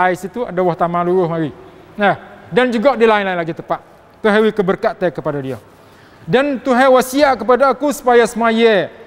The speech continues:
dan juga beri zakat selama mana aku hidup. Jadi kewajipan semaya dan zakat bukan kata syariat kita. Bukan kata syariat saja-saja buat kita Nabi Muhammad sallallahu alaihi wasallam. Tu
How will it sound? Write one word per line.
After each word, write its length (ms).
dan 160
juga 320
beri 160
zakat 400
selama 400
mana 240
aku 160
hidup. 240
Jadi 320
kewajipan 560
semaya 480
dan 240
zakat 400
bukan 400
kata 240
syariat 400
kita. 320
Bukan 180
kata 220
syariat 400
saja-saja 560
buat 160
kita 240
Nabi 400
Muhammad 240
sallallahu 560
alaihi 240
wasallam. 480
Tu 160